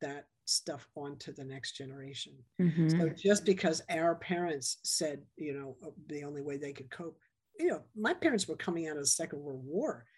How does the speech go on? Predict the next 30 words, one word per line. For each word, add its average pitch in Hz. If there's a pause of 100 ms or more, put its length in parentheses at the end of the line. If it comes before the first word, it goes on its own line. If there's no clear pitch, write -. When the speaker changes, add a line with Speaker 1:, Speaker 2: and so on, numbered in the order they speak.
(140)
Speaker 1:
and 170
we 233
were 170
in 143
a 139
Cold 247
War 143
at 127
the 127
time. 135
And, 135
you 202
know, 180
Speaker 2:
Mm. 170
Speaker 1:
they 160
lived 156
through 151
the 147
Depression 135
and 131
there 165
was 165
a 151
lot, 185 (640)
uh, 160 (140)
a 160
lot, 175
um, 151 (580)
that 165
they, 175